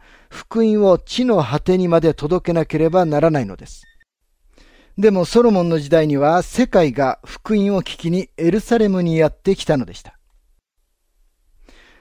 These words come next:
第二歴代史九章に戻りますが、二十二節から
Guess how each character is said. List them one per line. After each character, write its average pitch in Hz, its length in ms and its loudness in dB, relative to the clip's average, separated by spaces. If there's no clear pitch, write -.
第 185 180 4
二 180 120 0
歴 165 200 2
代 156 160 4
史 156 160 -8
九 220 200 -2
章 170 160 -2
に 151 80 0
戻 147 240 0
り 151 60 -2
ま 147 120 -2
す 131 120 -12
が、 147 160 2
二 202 160 2
十 185 160 0
二 185 120 0
節 160 240 -4
か 127 120 -8
ら 107 280 -8